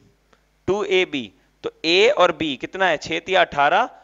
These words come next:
और टू ए बी का मतलब क्या हुआ, टू ए बी का मतलब क्या हुआ, टू into ए कितना हुआ, थ्री, बी कितना हुआ, छह, छह तिया अठारह दूनी छत्तीस,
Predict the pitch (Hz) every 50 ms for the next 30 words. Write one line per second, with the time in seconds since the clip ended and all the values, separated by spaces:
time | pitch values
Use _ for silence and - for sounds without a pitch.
0 | _ _ _ _ - 143 143 - - 196 208 208 202 196 202 208 202 214 208 196
1 | 202 - 202 208 185 - 220 208 190 156 123 107 104 - _ - 185 208 208 190
2 | 190 190 180 190 196 196 196 190 185 185 190 185 180 160 139 127 123 - _ -
3 | 170 185 214 202 180 175 175 165 - 180 175 - - 165 170 180 175 185 - 180
4 | 170 156 139 131 127 - - 135 147 170 208 226 - _ _ _ _ _ - 120
5 | 139 175 196 185 - - 170 160 147 135 127 - - 151 123 113 - - 151 160
6 | 175 - 196 196 185 - - 165 165 175 175 175 180 196 214 262 294 - _ _
7 | _ _ _ _ _ _ - 170 156 156 - - 208 240 269 - -